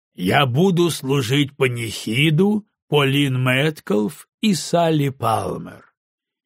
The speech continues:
Его сухой баритон беспрепятственно разносился по всему кабачку. «Уверен, что все вы», он обвёл взглядом присутствующих,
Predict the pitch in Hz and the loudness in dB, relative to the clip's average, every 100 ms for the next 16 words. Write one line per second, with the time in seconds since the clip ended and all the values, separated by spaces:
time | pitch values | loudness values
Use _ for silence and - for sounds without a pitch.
0 | _ - 160 170 165 180 180 151 156 151 | _ 0 2 2 0 0 2 2 2 0
1 | 165 185 175 151 147 147 135 147 160 151 | 0 2 2 0 0 -2 0 0 0 -2
2 | - 156 147 139 127 135 123 - 156 143 | -2 2 4 2 0 0 -2 0 0 0
3 | 135 135 120 - 117 120 - 107 101 - | -4 -4 -6 -2 0 0 -2 -2 -2 -4
4 | - - - _ _ _ _ _ _ - | -4 -4 -4 _ _ _ _ _ _ 0
5 | 165 175 151 151 156 156 165 151 - 156 | 4 6 4 4 4 2 0 -4 -6 0
6 | 147 - - - 196 202 123 117 117 107 | 0 0 -6 -2 0 0 -2 -2 -2 -2
7 | 110 127 147 - _ _ _ _ - 123 | -4 -4 -6 -10 _ _ _ _ -4 0
8 | 120 113 107 127 117 110 110 123 123 113 | 0 -2 0 2 2 -2 0 2 2 0
9 | 113 - _ _ 127 113 - 110 104 - | -4 -6 _ _ -4 -2 -2 -4 -6 -6
10 | 117 123 131 - 147 151 | -2 0 0 -2 -4 -4